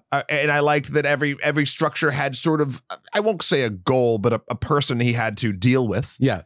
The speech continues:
Speaker 2: The ne-, the, the screenplay was always moving forward
Speaker 1: Yeah.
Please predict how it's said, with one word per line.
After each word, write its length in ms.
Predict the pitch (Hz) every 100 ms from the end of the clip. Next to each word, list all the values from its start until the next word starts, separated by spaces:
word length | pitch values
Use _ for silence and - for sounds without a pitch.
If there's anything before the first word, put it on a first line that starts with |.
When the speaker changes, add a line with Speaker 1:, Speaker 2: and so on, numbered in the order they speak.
| -
Speaker 2:
The 100 | 143
ne-, 220 | 160 165
the, 320 | 143 147 139 135
the 120 | 131
screenplay 680 | 127 - - 214 214 - 165
was 300 | 135 123 110 -
always 760 | 139 151 156 151 147 123 - _ _ _
moving 500 | 113 131 135 127 127
forward 480 | - - 131 113 143
Speaker 1:
Yeah. 320 | 139 92 -